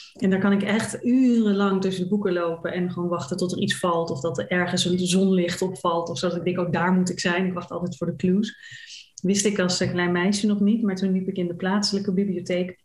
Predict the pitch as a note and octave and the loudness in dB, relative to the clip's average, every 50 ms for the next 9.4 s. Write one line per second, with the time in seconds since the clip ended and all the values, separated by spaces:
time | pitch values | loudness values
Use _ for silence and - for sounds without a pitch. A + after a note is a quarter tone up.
0 | _ _ _ _ _ _ _ _ _ _ - - - F3 F3+ F3+ F3 F3+ F3 F#3 | _ _ _ _ _ _ _ _ _ _ -6 -4 -2 0 2 2 2 2 0 0
1 | F3+ F3 F3 F3 F3 E3+ E3+ E3 E3 E3 E3 - - - - - - - _ - | 0 0 0 0 0 0 -2 -2 -2 -4 -6 -8 -10 -16 -20 -20 -20 -20 _ -2
2 | G3 F#3+ F#3 F3+ G3+ G#3+ G#3 - - F#3 F3+ F3+ F3+ F3 E3 E3 E3 C#3+ E3 E3+ | 0 2 4 4 2 2 2 0 0 0 0 0 0 0 0 -2 -2 -4 -4 -4
3 | E3+ - - A#3+ A3+ G3+ G3+ - - - - _ _ _ - - _ _ _ - | 0 0 0 2 0 -2 -4 -6 -12 -18 -20 _ _ _ -20 -20 _ _ _ -2
4 | F#3 F3+ F3+ F#3 F#3 F3+ - - - - - - - _ - E3 F3 F#3 F#3 F#3 | -2 0 0 -2 -4 -6 -10 -14 -14 -16 -18 -18 -16 _ -8 -4 0 0 0 0
5 | F#3+ G#3+ G3+ G3 - - F#3+ F3 F3 F3 F3+ F#3 F3+ - - E3+ F3 F3+ F3 - | 0 -2 -2 -2 -2 -2 -2 -2 0 -2 -2 -2 -2 -4 -4 -4 -4 -4 -4 -4
6 | - F3 F3+ F3 E3+ F#3 F3+ F3+ F3+ F3+ F3+ F3+ F3+ F3+ F3+ - F#3 F#3 F#3 F3+ | -2 -2 -2 0 0 -2 0 0 0 0 2 2 2 0 0 0 0 0 0 0
7 | F3+ - F3+ F3+ F3 F3+ F3+ F#3 G3+ G3+ G#3 A3+ G#3+ F#3+ F3 E3+ F3+ F#3 G3 F#3+ | -2 -4 -4 -2 0 0 0 0 0 0 0 0 0 0 -2 -2 -2 -2 -2 -2
8 | F#3 F3+ F3+ F3+ F#3 F#3 G3 F#3 F3+ F#3+ F3+ F3+ F3 F3+ - - E3+ E3+ - - | -2 -2 -2 0 0 -2 -2 -2 -2 -2 -2 0 0 -2 -4 -4 -6 -8 -8 -6
9 | F#3 F3+ F3 F3+ F3+ - - | -4 -2 -2 -4 -6 -8 -14